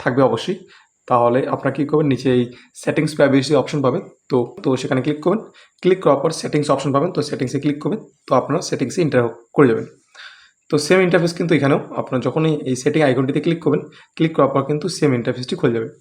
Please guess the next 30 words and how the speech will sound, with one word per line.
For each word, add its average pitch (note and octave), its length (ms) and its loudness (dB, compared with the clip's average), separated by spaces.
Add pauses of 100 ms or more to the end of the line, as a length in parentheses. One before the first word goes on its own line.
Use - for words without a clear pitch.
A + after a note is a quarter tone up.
(600)
তো - 120 -20
এখানে F#3+ 220 4
আসার F3 220 2
পর F3 100 6 (160)
আপনারা D3 200 0 (100)
স্ক্রল E3+ 240 2
করে E3 160 4
নিচে C#3+ 180 2
আসবেন, A#2+ 180 0 (520)
নিচে E3+ 240 2
আসার D3+ 200 4
পর D#3 140 6
এখানে C#3+ 220 2
আপনারা C#3 260 0
একটি C#3 180 -4
অপশন D#3 280 -2
পাবেন C#3 180 0 (120)
প্রিফারেন্স, E3 440 0 (540)
প্রিফারেন্সেস, D#3+ 540 2 (200)
তার C3+ 140 4 (100)
নিচে E3+ 260 -2
আপনারা C#3+ 320 2
একটি C#3 120 -6 (100)
অপশন D#3 280 -2
পাবেন C#3+ 180 0 (580)
ট্যাব D#3+ 240 4
বার। B2 120 2 (420)
তো - 120 -2
আপনাদের D#3 300 4
এই E3+ 60 2